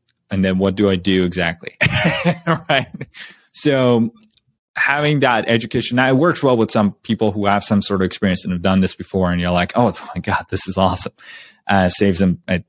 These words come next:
ton of time. But some of the newbies, right? People who don't have as much experience, which is the majority of people that are starting out, one of the things that we're working on is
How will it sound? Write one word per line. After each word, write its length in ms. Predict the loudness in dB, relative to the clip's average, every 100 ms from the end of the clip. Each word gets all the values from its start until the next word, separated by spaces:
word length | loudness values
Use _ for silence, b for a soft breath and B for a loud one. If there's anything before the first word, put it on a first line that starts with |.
| _ -4
ton 240 | 0 2
of 100 | 0
time. 320 | 0 0 0
But 280 | 0 -2 -4
some 220 | -4 0 2
of 60 |
the 60 | 4
newbies, 640 | 4 2 2 0 0 -2
right? 220 | -2 -2
People 320 | -4 -2 -2
who 160 | -2 -2
don't 240 | 0 2
have 180 | 2 2
as 220 | 0 -2
much 200 | -4 -6
experience, 440 | -8 -6 -4 -2 0
which 200 | 0 2
is 240 | 0 -2 -12 _ _ _ _ 0
the 200 | 2 4
majority 480 | 4 2 2 -2 -8
of 100 | -4
people 280 | -2 -2 -6
that 140 | -6
are 60 | -8
starting 400 | -4 -2 0 0
out, 360 | 2 0 -2 B B B B B
one 140 | 0 0
of 80 | 0
the 60 |
things 180 | 0 2
that 80 | 2
we're 80 | 2
working 340 | 0 0 0
on 260 | 2 2 0
is 380 | 0 -2 -6